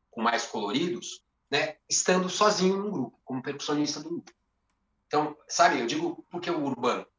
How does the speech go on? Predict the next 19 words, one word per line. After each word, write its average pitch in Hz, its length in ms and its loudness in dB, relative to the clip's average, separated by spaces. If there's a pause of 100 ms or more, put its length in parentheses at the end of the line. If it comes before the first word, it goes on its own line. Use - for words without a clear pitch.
(260)
No 147 120 -6
sentido 180 360 -2
mais 180 200 4
assim, 175 340 -4 (220)
que 147 100 -4
eu 151 40 2
acho - 180 0
que 165 60 -12
existe 147 340 -6
muito 214 300 -2
no 151 220 -2
Brasil 135 300 0
uma 131 140 0
tradição 120 360 -6
de 110 80 -6
percussão - 360 -6
de - 80 -6
rua, 170 400 -6 (420)
né? 120 260 -2